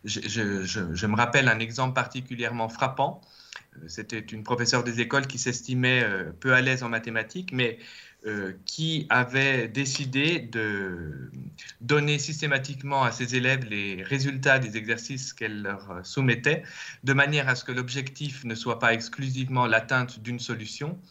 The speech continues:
euh, parfois par des, par des biais qui n'étaient pas,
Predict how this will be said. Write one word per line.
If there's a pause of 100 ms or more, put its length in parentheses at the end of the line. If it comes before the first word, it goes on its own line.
(380)
euh, (100)
parfois
par
des, (240)
par
des
biais
qui
n'étaient
pas,